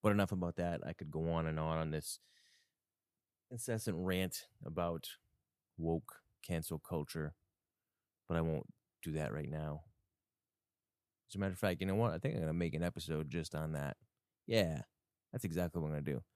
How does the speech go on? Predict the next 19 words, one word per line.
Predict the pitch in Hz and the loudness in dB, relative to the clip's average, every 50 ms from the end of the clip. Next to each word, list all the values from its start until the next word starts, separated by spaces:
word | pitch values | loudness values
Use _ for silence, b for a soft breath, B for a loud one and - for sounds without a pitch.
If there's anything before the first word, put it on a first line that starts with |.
| b b b b b b | b b b b b b
I'm | - 170 | 2 4
gonna | 180 131 | 4 6
put | - 117 101 | 6 6 6
an | 95 | 6
episode | 92 87 - - - 87 85 | 6 4 2 0 0 2 2
together | 87 82 73 76 87 98 104 | 2 2 2 4 4 4 4
that | 107 113 | 6 6
has | 113 117 - | 4 4 2
to | - 113 | 0 -2
do | 120 135 131 | 0 2 2
exactly | 131 120 117 120 123 120 135 123 - 92 78 71 73 - - | 2 2 4 4 4 6 4 4 2 2 2 2 0 -2 -6
with | - 76 73 - | -6 -6 -4 -4
everything | - 87 90 95 95 104 101 | -2 0 2 2 2 2 2
that's | 101 98 - - | 2 2 0 0
wrong | 101 90 87 80 80 76 62 57 58 - _ _ _ _ _ _ _ _ _ _ _ - | 0 2 2 4 4 2 0 -2 -6 -8 _ _ _ _ _ _ _ _ _ _ _ -8
with | - 71 76 | -8 -6 -2
woke | 76 80 80 78 69 - - - _ _ _ _ _ - | 0 2 2 2 2 0 -4 -10 _ _ _ _ _ -8
cancel | - 85 76 69 - 73 73 | -4 -2 -2 -2 -4 -6 -8
culture | - 80 69 67 - - 85 87 101 | -4 -4 -4 -4 -4 -4 -4 -4 -4